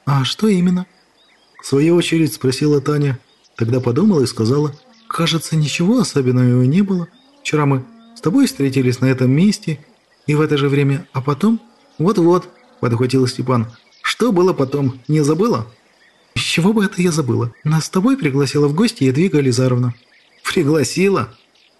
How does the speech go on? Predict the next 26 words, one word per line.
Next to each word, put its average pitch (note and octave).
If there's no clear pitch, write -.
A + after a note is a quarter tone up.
насмешливо C3
перебил B2+
Степан. A#2+
"И F3
только! C3
Я G3
же D#3
своими E3
глазами D3+
все C3
видел". A#2+
"Что -
ты C#3+
видел?" D3
быстро C3
спросила A#2+
Таня. D#3+
И -
странным D3
каким-то B2+
стал C3
ее A2
голос, B2
напряженным, G#2
холодным. C#3
"Ну..." E3